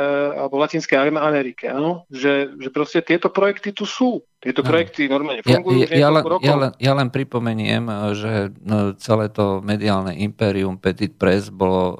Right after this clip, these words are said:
Speaker 2: vybudované za, eh, neviem, ak, presne ako sa to volalo, že nejaké Media Development Investment Fund alebo tak nejak, eh, ktorý bol, eh,
Speaker 1: Mhm.
Speaker 2: založený dvoma, eh, dvoma novinármi z Washington Post, eh,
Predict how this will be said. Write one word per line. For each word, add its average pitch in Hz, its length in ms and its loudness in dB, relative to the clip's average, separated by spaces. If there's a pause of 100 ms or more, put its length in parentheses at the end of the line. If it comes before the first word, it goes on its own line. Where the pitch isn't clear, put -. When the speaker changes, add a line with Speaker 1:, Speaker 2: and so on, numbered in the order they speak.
(100)
Speaker 2:
vybudované 95 920 -2 (500)
za, 101 440 2
eh, - 260 -12 (380)
neviem, 90 240 0
ak, 87 240 -4
presne 95 320 -2
ako - 140 -16
sa 104 120 -6
to 95 140 0
volalo, 95 320 2
že 98 120 -14
nejaké 92 340 -6
Media 95 580 0
Development 92 960 -2
Investment 92 560 -4
Fund 98 340 2
alebo 92 320 -2
tak 92 220 -4
nejak, 95 380 -4
eh, 98 180 0
ktorý 107 320 0
bol, 101 240 2
eh, 95 120 0 (280)
Speaker 1:
Mhm. - 160 -16
Speaker 2:
založený 107 540 2
dvoma, 101 500 -2 (480)
eh, - 100 0 (460)
dvoma 95 320 -2
novinármi 95 840 -2
z 90 80 -14
Washington 92 540 -6
Post, 98 560 0
eh, 95 80 4